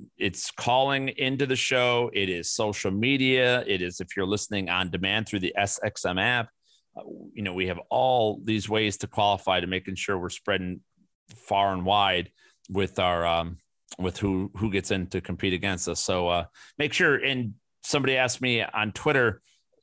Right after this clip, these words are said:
if, well, it's like, "I try every day. I haven't got in." I think we've only done this, like,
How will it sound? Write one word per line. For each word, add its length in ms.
if, 400
well, 180
it's 180
like, 160
"I 100
try 280
every 180
day. 160
I 100
haven't 220
got 220
in." 320
I 100
think 200
we've 140
only 220
done 260
this, 200
like, 140